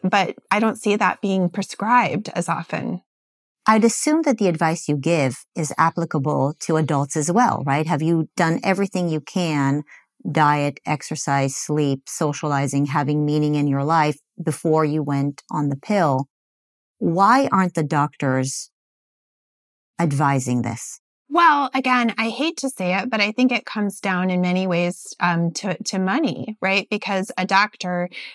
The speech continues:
Speaker 1: can see you for fifteen minutes and write a prescription and make just as much money, if not more, you know, than they might make with, you know, say, forty-five minutes of talk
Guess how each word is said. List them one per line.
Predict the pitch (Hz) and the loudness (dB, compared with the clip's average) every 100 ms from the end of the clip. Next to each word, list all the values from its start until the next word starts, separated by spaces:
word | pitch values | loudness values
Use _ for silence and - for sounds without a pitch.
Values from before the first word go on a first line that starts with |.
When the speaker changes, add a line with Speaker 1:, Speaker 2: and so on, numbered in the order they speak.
| _ | _
Speaker 1:
can | - - 180 180 190 | -4 0 0 0 -4
see | - - 220 214 - | -8 -2 0 0 -2
you | 190 185 185 | -2 -2 -2
for | - 180 | -4 -4
fifteen | 220 208 - 214 185 | -4 -6 -4 -2 0
minutes | 185 180 180 185 - - | 0 0 -2 -6 -12 -6
and | 175 175 180 180 | -2 -2 -2 -2
write | 185 185 | -2 -2
a | 180 | -4
prescription | - 180 - 233 254 - 165 165 175 214 - - - | -6 -10 -4 -4 -2 -4 -2 -2 -2 -4 -10 -16 0
and | 196 220 | 4 4
make | 196 185 - | 4 2 0
just | 190 214 - | -4 -4 -2
as | 220 208 | -4 0
much | 208 180 - | -2 0 -2
money, | 185 180 175 - | 0 0 -2 -2
if | 175 - | -6 -2
not | 190 185 - | 0 0 0
more, | 185 254 320 165 156 175 214 - _ | 0 2 2 2 2 -2 -6 -16 _
you | 220 | 2
know, | 208 185 | 4 4
than | 185 180 | 2 2
they | 185 196 | 2 2
might | 175 175 | 0 0
make | 175 170 - | 0 0 2
with, | 180 175 - | 2 2 0
you | 196 | 0
know, | 180 | 0
say, | 170 170 | 0 -2
forty-five | 170 190 190 170 180 180 | -2 0 0 0 0 0
minutes | 175 175 - | 0 -2 -4
of | 175 - | -6 -6
talk | - 190 - | -2 -2 -2